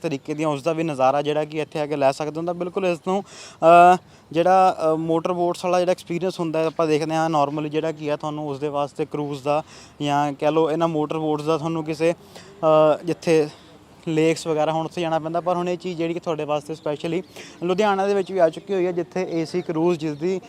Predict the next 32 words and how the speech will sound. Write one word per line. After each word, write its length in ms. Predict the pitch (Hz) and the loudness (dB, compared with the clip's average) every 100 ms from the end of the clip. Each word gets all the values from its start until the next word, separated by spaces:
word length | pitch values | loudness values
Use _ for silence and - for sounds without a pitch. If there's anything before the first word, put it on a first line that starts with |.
| - - - | -20 -10 -2
ਅ, 20 | 160 | 2
ਜਿਹੜੀ 260 | 170 185 | 4 4
ਸੀਟਿੰਗ 380 | - 180 190 185 | 2 -2 -2 2
ਹੈ, 200 | 165 175 | 4 4
ਤਾਂ, 140 | 175 | 2
ਅ, 460 | 160 - 160 151 147 143 | -6 -6 2 4 4 0
ਚਾਲੀ 380 | 175 165 180 185 | 2 4 4 0
ਪਰਸੈਂਟ 440 | 180 156 185 175 | 0 -2 0 -2
ਜਿਹੜੀ 180 | 175 165 | -2 -2
ਕਿ 160 | 160 160 | -2 -4
ਸੀਟਿੰਗ 300 | 170 165 160 | -4 -4 -2
ਹੈ, 120 | 170 | -2
ਏ 200 | 160 151 | 0 -2
ਸੀ 180 | - 190 | -2 -4
ਕਰੂਜ਼ 280 | 180 170 156 | -2 -2 -2
ਰਹਿਣ 200 | 160 175 | -2 2
ਵਾਲੀ 280 | 170 175 | 2 2
ਹੈ। 80 | 180 | -2
ਤੇ 140 | 180 190 | -2 -4
ਇਸ 60 | |
ਦੇ 140 | 165 196 | -4 -2
ਨਾਲ 280 | 165 165 | 0 0
ਹੀ, 140 | 185 226 | 0 -4
ਅ, 560 | - - - 165 160 | -10 -20 0 6 6
ਜਿਸ 180 | 156 165 | 6 0
ਤਰੀਕੇ 280 | - 180 196 | -2 -2 -2
ਨਾਲ 120 | 196 | -2
ਪਤਾ 200 | 180 185 | 0 0
ਲੱਗਿਆ 320 | 185 170 175 | 0 -2 -2
ਹੈ 80 | 175 | -4
ਕਿ 100 | 185 | -4
ਤੁਸੀਂ 300 | 185 170 202 | -10 -8 -8